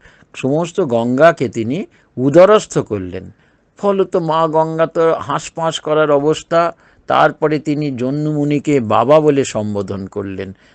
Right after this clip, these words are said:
তখন, আহ, মা গঙ্গার প্রতি তিনি, আহ, আহ, একেবারে সদয় হলেন এবং, আহ, গঙ্গাকে আবার তিনি উদ্গীরণ করলেন মুখ দিয়ে।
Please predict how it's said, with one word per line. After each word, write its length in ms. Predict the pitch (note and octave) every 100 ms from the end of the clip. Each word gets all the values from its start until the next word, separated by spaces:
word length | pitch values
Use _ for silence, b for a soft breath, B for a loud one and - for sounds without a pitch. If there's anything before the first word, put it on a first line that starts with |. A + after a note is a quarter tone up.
| _
তখন, 540 | C3+ C3+ E3 D#3 C#3+ - -
আহ, 480 | C3 B2+ A#2+ A#2 B2 A#2+ A#2 A#2 A#2 A2+ A2
মা 240 | A2+ A#2
গঙ্গার 520 | A2+ A#2 A#2+ A#2+ B2 A#2
প্রতি 360 | - A2+ B2
তিনি, 380 | - A2+ A#2 A2 b b b
আহ, 100 | A2
আহ, 960 | A2 G#2 G2 A#2+ A2+ A2 G#2+ A2 G#2+ -
একেবারে 460 | B2 - B2 A#2 A2+
সদয় 480 | - A2 B2 C3+
হলেন 340 | A#2+ B2+ E3 G#3+ - _ _
এবং, 480 | B2 E3 G3+ D3+ A2+
আহ, 340 | B2 A2+ A#2+
গঙ্গাকে 540 | B2 B2+ B2+ B2+ B2+ D3
আবার 260 | A#2 B2 B2+
তিনি 180 | B2+ D3+
উদ্গীরণ 580 | C3 B2 A2+ D#3 F3 C3+
করলেন 440 | A2+ F#2 F2+ F#2+
মুখ 200 | F#2 F#2 F#2+
দিয়ে। 180 | F#2